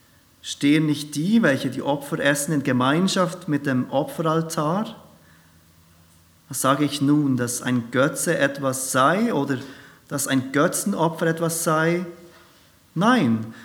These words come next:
sondern dass die Heiden das, was sie opfern, den Dämonen opfern und nicht Gott.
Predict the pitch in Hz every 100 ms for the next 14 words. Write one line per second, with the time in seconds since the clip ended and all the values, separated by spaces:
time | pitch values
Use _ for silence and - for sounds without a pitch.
0 | - - _ _ _ _ - 170 165 160
1 | 143 120 131 143 170 190 226 240 147 127
2 | - 135 143 - 135 135 147 - 185 185
3 | 139 135 139 151 202 254 180 139 123 -
4 | 123 117 120 - - - 190 151 -